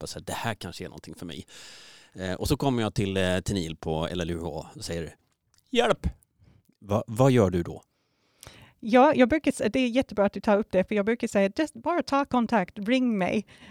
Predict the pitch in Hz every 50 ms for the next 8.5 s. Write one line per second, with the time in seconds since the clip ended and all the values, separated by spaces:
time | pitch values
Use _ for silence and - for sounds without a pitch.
0 | - - 208 196 190 190 190 185 185 185 185 185 185 190 - - _ - - 196
1 | 190 190 196 190 - 202 196 - 214 190 190 196 180 202 196 185 190 180 - -
2 | 196 - - 240 226 185 180 202 202 190 - 214 202 202 202 202 202 202 202 202
3 | - - - - _ _ - 254 240 233 226 - - 233 202 202 196 190 190 -
4 | 214 262 285 - - 226 208 180 - 170 170 165 170 - - - - - 170 170
5 | 165 170 151 190 180 - 165 - - 156 160 180 185 220 - - - 208 196 185
6 | 185 208 202 180 175 175 196 196 208 - 175 - - 180 165 160 160 - - -
7 | 170 165 - 180 165 170 160 175 160 160 165 160 156 - 185 175 - - - 175
8 | 165 165 - - 170 170 160 - 180 208